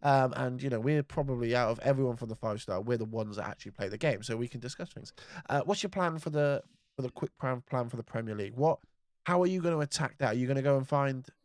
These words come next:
maybe the best of the best, or do you have the belief in these boys that they got up, let's give 'em a chance?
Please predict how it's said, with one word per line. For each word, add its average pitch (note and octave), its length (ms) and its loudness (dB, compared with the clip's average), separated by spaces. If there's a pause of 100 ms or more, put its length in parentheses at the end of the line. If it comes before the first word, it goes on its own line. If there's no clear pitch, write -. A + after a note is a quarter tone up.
(320)
maybe C3+ 160 2
the B2+ 120 0
best C3+ 280 -2
of C#3+ 60 -2
the C#3 60 4
best, F#3 300 0
or C#3 120 0
do B2+ 120 -4
you C3+ 180 2
have C3+ 280 -2
the B2+ 100 0
belief C3 540 4
in A#2+ 80 -4
these A#2+ 160 -2
boys A#2 300 2
that F#2+ 120 -4
they A#2 100 0
got B2+ 240 2
up, B2 220 4 (300)
let's - 100 -8
give B2 180 0
'em A2 120 -2
a G#2+ 40 -4
chance? - 480 -8